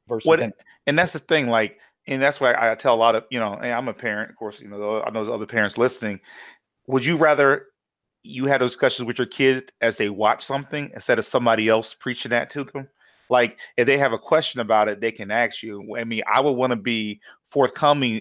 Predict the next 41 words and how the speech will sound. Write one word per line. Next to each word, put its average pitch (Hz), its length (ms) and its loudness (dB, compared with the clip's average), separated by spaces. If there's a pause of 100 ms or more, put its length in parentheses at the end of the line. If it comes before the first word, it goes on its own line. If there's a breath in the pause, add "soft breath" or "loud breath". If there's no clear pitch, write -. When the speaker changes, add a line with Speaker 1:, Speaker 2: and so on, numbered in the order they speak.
Speaker 2:
and 110 140 -2
let 117 200 0
them 113 140 0
know 113 160 4
of 104 80 2
these 107 280 -6
issues 120 340 -6
that 107 140 0
are 101 80 -2
currently 123 400 -2
ongoing 110 360 0
that 104 60 -6
they're 113 100 4
gonna 107 200 2
face 123 320 -4
at - 60 -12
some 117 200 0
point 110 220 -2
in 104 60 -6
their 101 120 -4
life, 113 320 2 (460 loud breath)
and 120 120 2
discuss 143 520 0
it 120 80 -4
with 113 140 -6
them, 110 260 2 (240 soft breath)
proper 127 320 0
ways 117 260 2
to 107 80 -4
handle 110 340 0
it, 110 240 -2 (220 loud breath)
things 123 160 -2
they 113 80 -6
need 117 140 -2
to 107 40 -2
be 110 140 -4
aware 110 420 4
of. 107 260 2 (340 soft breath)
I 123 80 -2
mean, 120 260 -4
and, 113 400 -8